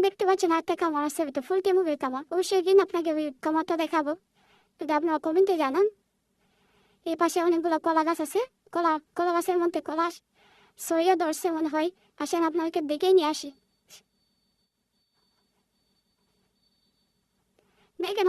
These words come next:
অনেকগুলো কলা ছড়িয়ে দেখা যাচ্ছে, তুরো কলা, তুর বড় হয় না এগুলো, ছোট ছোট কলা।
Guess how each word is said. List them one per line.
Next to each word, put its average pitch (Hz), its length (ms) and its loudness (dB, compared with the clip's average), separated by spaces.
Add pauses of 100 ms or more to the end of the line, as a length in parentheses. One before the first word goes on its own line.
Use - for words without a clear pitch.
অনেকগুলো 339 400 2
কলা 339 160 2 (160)
ছড়িয়ে 320 280 0
দেখা 302 160 -2
যাচ্ছে, 320 400 -4 (160)
তুরো 294 320 0
কলা, 294 180 0 (140)
তুর 349 200 0 (1400)
বড় 349 260 4
হয় 381 140 6
না 403 120 6
এগুলো, 339 200 0 (120)
ছোট 320 220 -2
ছোট 302 120 -6 (100)
কলা। 262 200 0